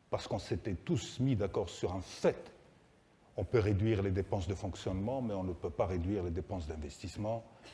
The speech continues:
parce que c'est ça qui va aider l'Afrique de demain. Et donc tout cela pour dire que je suis très optimiste pour le Maghreb, que la question de l'intégration maghrébine est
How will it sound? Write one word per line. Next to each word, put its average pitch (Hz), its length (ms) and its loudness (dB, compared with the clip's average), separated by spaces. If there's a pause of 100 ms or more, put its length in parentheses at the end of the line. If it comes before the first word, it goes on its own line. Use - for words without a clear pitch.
(120)
parce - 160 0
que 127 100 2
c'est 104 140 0
ça 104 220 2
qui 113 120 -2
va 101 160 0
aider 98 180 -2
l'Afrique 87 360 -2
de 80 80 -4
demain. 76 240 -6 (1300)
Et 127 60 4
donc 151 180 8
tout - 100 4
cela 156 220 6
pour 131 220 4
dire 143 180 6
que 135 80 2
je 113 100 2
suis 120 220 0
très 127 260 2
optimiste 127 480 0
pour 113 160 0
le 110 80 4
Maghreb, 92 320 0 (1120)
que 127 460 8
la 123 220 4
question - 380 2
de 127 100 6
l'intégration 127 720 2
maghrébine 117 680 2 (100)
est 98 400 -2